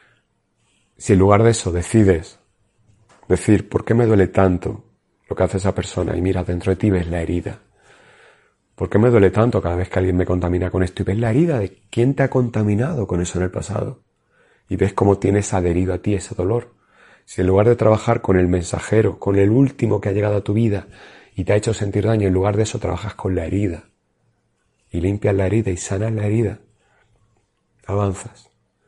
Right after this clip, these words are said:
Y el mundo sigue siendo igual que era. Pero el mundo ya no te afecta. El mundo ya no te duele. Te permite sentir. Debajo de esa nueva piel que has creado, has mudado la piel. Has cicatrizado la herida. Y te permite sentir.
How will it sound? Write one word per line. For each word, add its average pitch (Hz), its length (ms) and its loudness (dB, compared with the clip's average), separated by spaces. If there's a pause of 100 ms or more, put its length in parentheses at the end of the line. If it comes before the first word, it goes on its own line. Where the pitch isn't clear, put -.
(200)
Y 104 60 -2
el 101 80 2
mundo 127 220 4
sigue 110 220 2
siendo 120 300 0
igual 90 240 2
que 92 100 -2
era. 87 200 -6 (720)
Pero 95 140 -4
el 92 60 0
mundo 104 200 2
ya 104 120 2
no 98 120 0
te 98 80 -2
afecta. - 420 -10 (920)
El 98 80 -8
mundo 107 220 0
ya 101 120 2
no 98 140 -2
te - 100 -4
duele. 92 320 -4 (800)
Te - 100 -10
permite 98 380 -2
sentir. 98 480 -4 (960)
Debajo 98 320 -2
de 107 80 4
esa 101 160 -2
nueva 101 280 2
piel 110 180 2
que - 100 -6
has 92 80 -8
creado, 110 360 0
has 104 100 -4
mudado 107 400 -2
la 92 160 -6
piel. 90 240 -4 (1200)
Has - 120 -8
cicatrizado 101 640 -2
la 92 100 -2
herida. 85 320 -8 (1000)
Y - 60 -20
te 104 120 0
permite 101 360 -4
sentir. 98 440 -8